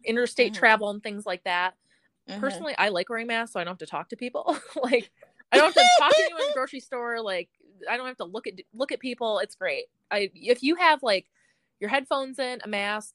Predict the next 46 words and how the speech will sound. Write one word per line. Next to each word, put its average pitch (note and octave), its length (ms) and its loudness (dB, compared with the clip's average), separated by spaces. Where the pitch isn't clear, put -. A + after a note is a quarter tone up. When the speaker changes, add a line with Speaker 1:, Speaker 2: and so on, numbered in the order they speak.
Speaker 1:
and G3 160 -8
sunglasses, F3 600 0
you F#3 140 -8
are, F3+ 180 -2
you G#3 100 -8
don't G#3+ 80 -2
have G#3 80 -6
to G3+ 80 -10
deal F3 160 0
with C#3+ 120 -6
anyone. - 580 -16
Speaker 2:
Basically, B3+ 540 2
very G#3+ 340 2
Speaker 1:
Yes, C4 260 6
it's G#3+ 180 -4
Speaker 2:
incognito. G#3 80 -14
Speaker 1:
great. F#3+ 320 2
Speaker 2:
No, E4+ 100 4
I E4 160 8
mean, E4+ 240 4
I C#4+ 160 8
like C#4+ 300 2
it D#4+ 160 -4
for C4 160 -2
that G#3 80 -12
Speaker 1:
Yeah. A#3 260 2
Speaker 2:
when G#3+ 120 -4
I'm G#3 160 -6
trying G#3+ 220 -2
to G#3+ 60 -10
be G3 120 -10
incognito, A3 560 -4
but A3 180 -6
then A3+ 180 -4
for A#3+ 200 -6
when A3 160 -6
I'm A3+ 140 -10
trying C#4 420 -2
to C4 80 -8
Speaker 1:
Yeah. G#3 300 2
Speaker 2:
be B3+ 160 -4
on A3 180 0
display, C4 440 -4
Speaker 1:
Yeah. F#3+ 60 -4
Speaker 2:
it G#3 120 -12
kinda G3+ 320 -2